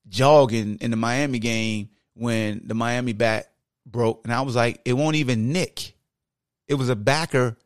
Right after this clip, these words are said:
that was in the wrong gap. That was simple.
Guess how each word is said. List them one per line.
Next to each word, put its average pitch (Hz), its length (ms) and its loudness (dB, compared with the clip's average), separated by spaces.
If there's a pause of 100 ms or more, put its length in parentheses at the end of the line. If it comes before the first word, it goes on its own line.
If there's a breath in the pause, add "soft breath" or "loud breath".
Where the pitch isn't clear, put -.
(460)
that 135 160 2
was 131 100 0
in 139 100 0
the 147 60 0
wrong 170 380 0
gap. 247 340 0 (320)
That 165 180 0
was 170 140 -2
simple. 320 540 -2